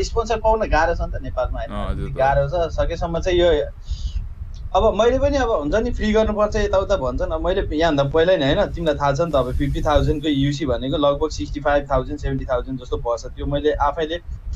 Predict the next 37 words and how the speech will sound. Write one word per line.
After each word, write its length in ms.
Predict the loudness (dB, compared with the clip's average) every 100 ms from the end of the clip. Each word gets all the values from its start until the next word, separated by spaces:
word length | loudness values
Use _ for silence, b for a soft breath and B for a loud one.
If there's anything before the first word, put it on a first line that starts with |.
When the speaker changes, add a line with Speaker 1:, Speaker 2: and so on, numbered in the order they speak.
| B B -8 -6 -4
Speaker 1:
इन्ट्री 220 | -2 -2
फी 140 | 0
नलिकन 480 | 2 4 2 0 0
तिन 220 | -2 -2
सय 80 | -2
पचासवटा 540 | -2 -2 0 0 0
स्क्वाड 260 | 0 2 4
आएर 200 | 4 2
खेलेको 380 | -2 -2 0 0
थियो, 200 | -2 -2
त्यो 200 | -2 0
पनि 140 | 0
सक्सेसै 420 | 0 0 0 -2
भयो, 160 | -2 0
एएमसिएस, 640 | 2 2 0 -2 -4 -2
होइन? 140 | -2 -2
Speaker 2:
उम्। 200 | -2 -2
Speaker 1:
त्यति 180 | 0
बेला 200 | 2 2
मैले 240 | 4 4 4
अब 220 | 2 2
जसले 220 | 2 4
एफोर्ड 380 | 4 2 0 2
गर्न 220 | 2 2
सक्दैन 320 | 0 -4 -2
उनीहरूको 340 | 0 0 2 2
लागि 220 | 4 4
मैले 180 | 2 2
गरिदिइसकेँ, 560 | 2 2 0 -2 -4
होइन? 140 | -6 -8
Speaker 2:
उम्। 520 | -10 -10 -8 -6 -2
Speaker 1:
अब 80 | 2
यो 220 | 4 4
पालि 300 | 2 2 0
चाहिँ 360 | -2 0 0 0
तपाईँहरूले 500 | 0 2 2 4 4
अलिकति 460 | 2 2 0 -2